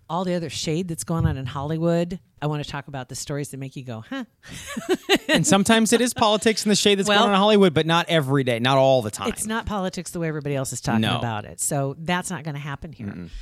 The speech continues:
Speaker 1: And by the way, too, when I was talking to Susie, her daughter, Cheyenne, um, I believe she lives in Utah.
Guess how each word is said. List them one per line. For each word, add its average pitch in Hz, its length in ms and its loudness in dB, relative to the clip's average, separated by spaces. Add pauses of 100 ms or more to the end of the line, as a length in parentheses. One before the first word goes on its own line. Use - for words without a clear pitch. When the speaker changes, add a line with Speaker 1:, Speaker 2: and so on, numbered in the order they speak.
(260)
Speaker 1:
And 160 360 -2 (460)
by 226 200 4
the 208 100 -2
way, 208 140 -2
too, 214 160 -6
when 180 80 -4
I 156 40 -6
was 151 120 -8
talking 170 340 -10
to 165 100 -8
Susie, 151 540 -6 (280)
her 220 260 -4
daughter, 165 500 -4
Cheyenne, 143 680 -6 (680)
um, 135 380 -6
I 139 60 -8
believe 160 220 0
she - 140 -6
lives 196 180 -6
in 135 80 -8
Utah. - 320 -10